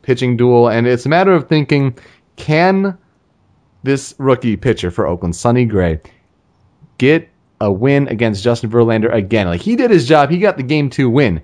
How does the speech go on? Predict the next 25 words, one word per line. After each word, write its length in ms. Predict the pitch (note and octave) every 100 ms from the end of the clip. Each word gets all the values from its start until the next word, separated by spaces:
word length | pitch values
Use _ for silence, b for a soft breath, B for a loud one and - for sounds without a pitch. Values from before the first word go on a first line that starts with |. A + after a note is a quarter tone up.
| b b
He 180 | - A#3
wasn't 240 | B3 G3
expecting 480 | D#3+ - D#3 D3 B2+
to, 220 | A2 G2+
to 140 | F#2+ -
pitch 240 | C#3 C3+
again. 260 | F#2 F2+ F2
And 140 | G2
Bartolo 400 | C#3+ E3 G3 F3
Colon 240 | E3+ D3 A#2+
was 120 | G#2+
your 100 | G#2
Game 180 | A2+ G#2+
One 140 | F#2
starter, 280 | - A2 F#2+
and 140 | F2
he's 180 | C3 C3+
still 320 | - B2 G#2
fresh. 380 | G2+ C3 F2+ -
But, 300 | - F#2 - _ _ _ _ _ _ -
you 60 |
know, 60 | G2+
Bob 220 | B2+ C3+
Melvin, 400 | C3+ C#3+ B2+ A2
the 360 | G#2 G2+ G2+